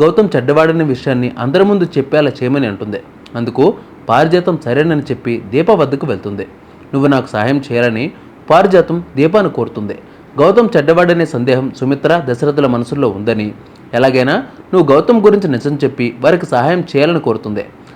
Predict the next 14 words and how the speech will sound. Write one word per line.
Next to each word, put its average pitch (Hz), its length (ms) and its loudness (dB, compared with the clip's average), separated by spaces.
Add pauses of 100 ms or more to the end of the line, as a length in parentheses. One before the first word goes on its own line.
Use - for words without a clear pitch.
(180)
అందరి 127 240 2
ముందు 147 320 2 (320)
మరోసారి 226 380 4
గౌతమ్ 160 340 2
గుట్టును 170 300 2
బయట 139 280 2
పెట్టాలని 120 480 -2 (180)
చేతులు 214 220 2
పట్టుకుని 180 380 -2
అడుగుతుంది. 110 520 -6 (400)
అందుకు 123 380 0 (320)
దీప 220 220 6
ఆలోచిస్తూ 170 680 0
ఉంటుంది. 107 400 -6